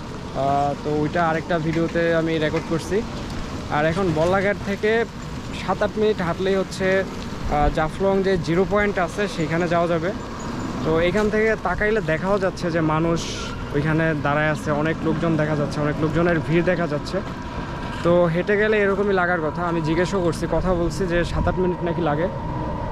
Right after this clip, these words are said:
তো এখন আমি হেঁটে হেঁটে যাব। আমি, আহ, চাইলেই,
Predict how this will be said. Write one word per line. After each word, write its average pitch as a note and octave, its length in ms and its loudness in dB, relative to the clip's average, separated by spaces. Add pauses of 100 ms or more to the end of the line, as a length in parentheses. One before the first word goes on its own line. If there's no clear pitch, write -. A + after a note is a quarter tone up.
(120)
তো D#3+ 60 2
এখন F3+ 180 4
আমি G3+ 180 4
হেঁটে E3+ 240 2
হেঁটে G#3+ 180 2
যাব। E3 340 2
আমি, G#3 400 2
আহ, - 760 0
চাইলেই, A3+ 520 4